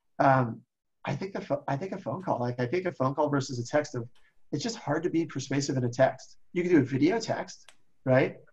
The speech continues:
"Hey, you know, I am obsessed with what's going on in our industry and obsessed with this webinar. I've probably watched this thing, like, a hundred times. Would you, like, are you open to watching it with me?" You could send them,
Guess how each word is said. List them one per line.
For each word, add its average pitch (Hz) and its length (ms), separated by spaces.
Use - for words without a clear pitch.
"Hey, 131 280
you 139 120
know, 135 240
I 143 140
am 147 300
obsessed - 1000
with 131 260
what's 135 180
going 135 180
on 131 160
in 123 80
our 123 60
industry 123 520
and 139 100
obsessed 135 280
with 135 100
this 120 80
webinar. 131 460
I've 131 140
probably 139 220
watched 127 280
this 123 120
thing, 123 200
like, 120 260
a 135 60
hundred 131 280
times. 131 340
Would 123 140
you, 127 300
like, 123 160
are - 360
you 131 120
open 127 140
to 127 60
watching 123 260
it 135 40
with 131 100
me?" 185 200
You 147 120
could 139 160
send 139 360
them, 131 280